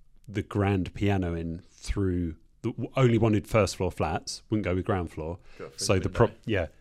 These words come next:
Speaker 1: the property had to have large enough windows and a large enough living room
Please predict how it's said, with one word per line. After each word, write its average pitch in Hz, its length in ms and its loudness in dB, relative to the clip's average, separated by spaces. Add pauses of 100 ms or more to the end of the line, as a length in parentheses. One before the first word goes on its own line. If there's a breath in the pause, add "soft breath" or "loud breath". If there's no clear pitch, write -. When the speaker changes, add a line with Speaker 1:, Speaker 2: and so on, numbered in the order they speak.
(120)
Speaker 1:
the 104 80 -4
property - 520 2
had - 280 0
to - 120 -2
have 90 120 -2
large 110 420 4
enough 104 280 -2
windows 95 680 -2 (340 soft breath)
and 104 180 6
a 101 40 6
large 98 340 0
enough 92 220 -6
living 90 280 -4
room 78 300 -10